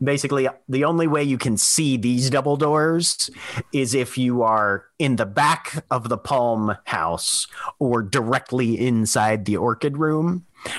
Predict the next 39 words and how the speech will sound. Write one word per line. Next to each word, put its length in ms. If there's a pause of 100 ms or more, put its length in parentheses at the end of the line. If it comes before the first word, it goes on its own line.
Most 440
of 60
the 140
other 160
doors 420
you 100
see 460
as 260
you 80
wend 280
your 140
way 220
through 300
this 160
conservatory 920 (200)
are 140
fairly 460
visible 480
from 180
a 40
number 500
of 100
different 340
angles. 600 (240)
This 420
is 160
the 120
most 560
sort 320
of 400 (1200)
limited 560
sightline 880
pair 260
of 180
doors 520
that 160
you 160
can 240
find. 640